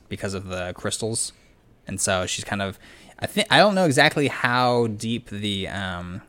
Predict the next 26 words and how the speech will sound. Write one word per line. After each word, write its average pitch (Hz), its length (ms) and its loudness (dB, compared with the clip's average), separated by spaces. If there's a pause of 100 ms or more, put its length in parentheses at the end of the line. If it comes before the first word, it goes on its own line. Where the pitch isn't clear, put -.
(140)
crystal - 340 -4
mechanic 110 360 -4
kinda 107 180 -4
goes. 101 340 -2
I 98 40 -4
don't 101 100 -4
know 101 100 -4
if - 120 -8
it's, - 160 -6
like, 92 220 -2
the 98 100 -6
more 98 240 -4
you 95 400 -6 (400)
give 107 240 0
up, 104 280 0
like, 95 180 -2
the 90 80 -4
worse 98 540 0
things 101 280 -4
kinda 95 200 -4
get 98 240 -4
for - 140 -8
you 98 400 -6
as 85 160 -6
a - 60 -10
character, 127 540 -2